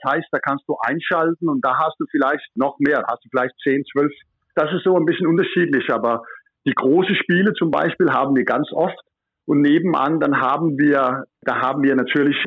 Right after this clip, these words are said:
Champions League und ich glaube, auf unserer Station haben wir ungefähr achthundert Spiele und das ist auch mit Frauenhandball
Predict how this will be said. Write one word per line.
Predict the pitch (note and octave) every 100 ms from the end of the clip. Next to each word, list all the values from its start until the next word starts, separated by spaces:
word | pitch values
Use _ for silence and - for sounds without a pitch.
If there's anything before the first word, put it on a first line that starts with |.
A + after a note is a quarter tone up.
| -
Champions | C3 B2 A#2 -
League | D3 F3 - - -
und | D#3 C3+ B2+ B2+ A2+ - -
ich | B2
glaube, | B2+ C#3+ F#3 E3 -
auf | D3 -
unserer | E3+ F3+ G3
Station | - F3 - E3 F3 D3
haben | D#3 D#3+
wir |
ungefähr | D#3+ E3 - D3+ -
achthundert | - - D#3 C#3+ C#3
Spiele | - C#3+ C#3+ G#2+ -
und | B2
das | C3+ C3
ist | C#3+
auch | C3+ C#3
mit | C3
Frauenhandball | A#2+ B2+ B2 F#3+ D3